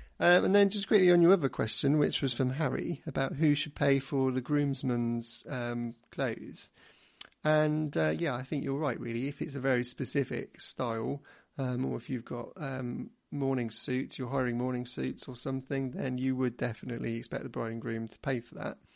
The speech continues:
Um, but I think it is a great idea to say to your groomsman, you know, "If you guys can turn up in a navy blue suit, we'll, um, give you a tie, and then you can use the tie to sort of match in with your, um, overall, um, colour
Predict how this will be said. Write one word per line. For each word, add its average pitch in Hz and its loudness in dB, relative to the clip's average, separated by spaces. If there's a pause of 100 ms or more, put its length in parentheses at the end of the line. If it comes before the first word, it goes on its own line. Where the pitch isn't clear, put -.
(520)
Um, 143 2
but 156 0
I 170 2
think 180 2
it 147 4
is 147 0
a 131 -2
great 135 2
idea 120 2
to 117 -2
say 117 -4
to - -8
your 113 -2
groomsman, 117 -4
you 123 -6
know, 113 -4
"If 120 -6
you 127 0
guys 123 0
can 117 -6
turn 131 -2
up 127 -4
in 123 -2
a 120 -2 (360)
navy 131 0
blue 127 0
suit, 147 0
we'll, 135 2 (100)
um, 123 0
give 131 -2
you 131 0
a 131 -2
tie, 147 -2 (320)
and 147 2
then 147 4
you 143 4
can 143 0 (100)
use 139 -2
the 165 -6
tie 135 2
to 135 -8
sort 139 -2
of 131 -2
match 135 -2
in 127 0
with 123 -2
your, 127 -2
um, 120 -2
overall, 120 -2
um, 120 -6
colour 120 -4